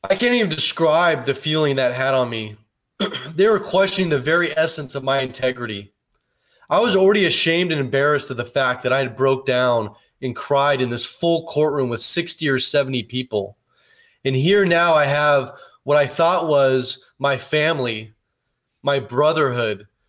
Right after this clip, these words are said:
the people that had my back more than anybody. And they were questioning not only my integrity, but my leadership ability. And at this point, my career, not to brag, but was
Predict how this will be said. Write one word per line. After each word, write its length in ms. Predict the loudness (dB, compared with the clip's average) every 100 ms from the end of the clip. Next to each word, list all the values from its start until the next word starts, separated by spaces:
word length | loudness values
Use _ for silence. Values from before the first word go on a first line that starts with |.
| _
the 80 | -8
people 380 | -4 -2 0 2
that 140 | 2
had 360 | 2 0 0 0
my 180 | 0 0
back 440 | 0 2 2 0
more 200 | 0 2
than 180 | 2 -2
anybody. 680 | -4 -4 0 0 0 -4 -14 _ _ _ _ _ _ _ _ _
And 120 | -2
they 100 | 0
were 100 | 0
questioning 920 | -2 -8 -2 0 0 -4 -4 -4 -6 -12 _ _
not 220 | -2 2
only 220 | 2 2 2
my 180 | 2
integrity, 580 | 0 -2 -2 0 0 0
but 180 | 0 0
my 140 | 0 0
leadership 640 | -2 -2 -2 -2 -4 -4
ability. 580 | -6 -4 -4 -6 -10 -18 _ _ _ _ -2
And 100 | 0
at 100 | 0
this 160 | 0 -2
point, 360 | 0 2 4
my 160 | 4 2
career, 520 | 0 2 4 4 4
not 240 | 2 2
to 80 | 0
brag, 400 | 0 2 2 2
but 100 | 2
was 200 | 2 0